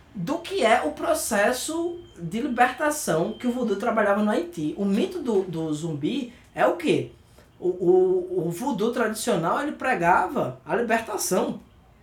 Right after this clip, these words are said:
né, das comunidades negras, dos escravizados.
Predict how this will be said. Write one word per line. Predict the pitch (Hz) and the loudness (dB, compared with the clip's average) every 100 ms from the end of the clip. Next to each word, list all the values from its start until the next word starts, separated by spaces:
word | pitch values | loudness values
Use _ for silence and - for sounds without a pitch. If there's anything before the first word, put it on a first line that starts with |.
| _ _ | _ _
né, | 147 185 240 - _ _ _ _ _ | -4 -4 -4 -12 _ _ _ _ _
das | 170 156 175 | -6 -4 -2
comunidades | 196 190 185 170 185 180 156 | -2 0 2 4 4 2 2
negras, | 165 190 165 | 2 2 2
dos | 165 175 | 0 -2
escravizados. | 196 - 170 302 269 - 170 - | -4 -4 -2 -2 -2 -4 -6 -12